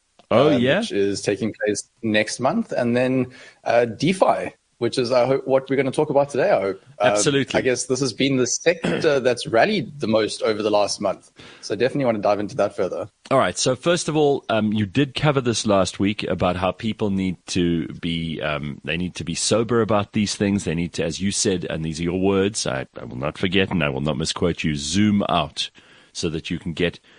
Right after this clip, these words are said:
Speaker 1: a proper comprehensive picture of what's going on, because a lot of people are very, very cross about where crypto is at the moment.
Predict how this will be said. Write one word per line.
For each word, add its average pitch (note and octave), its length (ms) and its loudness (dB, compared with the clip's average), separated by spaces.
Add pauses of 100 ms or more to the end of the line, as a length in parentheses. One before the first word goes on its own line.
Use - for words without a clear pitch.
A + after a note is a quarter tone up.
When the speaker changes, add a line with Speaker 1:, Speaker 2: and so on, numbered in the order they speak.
(220)
Speaker 1:
a F2+ 80 0
proper - 440 0
comprehensive E2+ 720 -2
picture - 320 -2
of C#2+ 80 -2
what's D2+ 180 -2
going D2+ 240 -2
on, D2 80 -2
because C#2+ 180 -6
a D2 60 -6
lot F2+ 80 2
of F#2 80 -4
people F2+ 240 -2
are D2+ 40 -2
very, E2+ 460 0 (340)
very D#2+ 200 0
cross - 560 0
about D2 320 -2
where D#2 100 -2
crypto D2+ 440 -2
is C#2 100 -4
at C#2 80 -10
the D#2 80 -6
moment. D#2+ 240 0